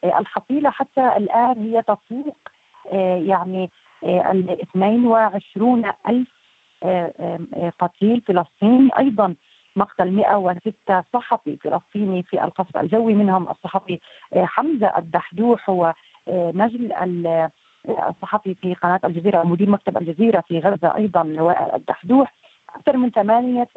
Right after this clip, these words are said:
آلاف شخص ما زالوا تحت، آه، الأنقاض، في إحصائية جديدة ل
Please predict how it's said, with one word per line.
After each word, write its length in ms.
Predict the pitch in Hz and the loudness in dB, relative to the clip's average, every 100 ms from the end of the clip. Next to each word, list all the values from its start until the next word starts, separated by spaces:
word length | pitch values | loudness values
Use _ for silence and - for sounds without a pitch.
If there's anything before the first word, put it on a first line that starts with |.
| 196 | -2
آلاف 280 | 196 196 - | 0 0 -2
شخص 160 | 233 226 _ | -4 -4 _
ما 160 | 196 185 | -4 0
زالوا 260 | 208 220 214 | 0 0 -2
تحت، 300 | 254 - - | -4 -6 -4
آه، 140 | 190 170 - _ _ | -2 -2 -6 _ _
الأنقاض، 640 | - - 196 202 185 220 220 | -4 -2 -2 -4 -4 -2 -2
في 160 | - - | -4 -10
إحصائية 460 | - 190 190 208 180 | -6 -4 -2 -4 -4
جديدة 380 | 170 220 180 | -4 -2 0
ل 220 | 160 180 | -2 -4